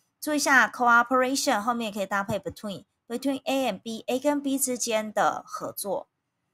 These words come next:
好，接下来我们看一下第十一个字，cautious。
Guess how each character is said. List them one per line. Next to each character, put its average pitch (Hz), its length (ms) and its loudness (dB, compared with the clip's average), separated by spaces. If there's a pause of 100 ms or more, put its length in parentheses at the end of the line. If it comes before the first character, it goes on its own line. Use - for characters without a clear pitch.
(560)
好， - 320 -10
接 330 160 -10
下 381 140 2
来 - 20 2
我 311 60 2
们 254 100 -2
看 269 120 2
一 254 40 -2
下 233 260 2
第 233 180 -8
十 - 220 -4
一 180 80 -8
个 175 140 -2
字， 196 400 -4 (1800)
cautious。 - 720 4